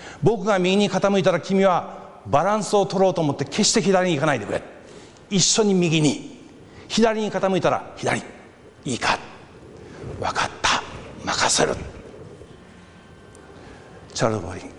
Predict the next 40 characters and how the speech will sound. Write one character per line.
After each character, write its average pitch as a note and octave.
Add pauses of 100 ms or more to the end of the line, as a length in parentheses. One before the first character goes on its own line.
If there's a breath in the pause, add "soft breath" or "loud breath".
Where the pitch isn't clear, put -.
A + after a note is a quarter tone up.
(120)
静 -
か C3
に A#2+
ま A2+
た A#2 (260)
歩 A#2+
き -
始 -
め G2+
ま F2+
す。 - (240)
そ -
し C#3
て D3+
最 C3+
後 F#2
は D#2+
走 -
る A#3
よ G3+
う C#3+
に A#2+
し -
て、 - (560)
そ -
の A#2
ロ A2+
ー G2
プ E2+
を D2+
渡 G#2
り E3
切 -
っ -
た -
と -
言 -
い -
ま -
す。 -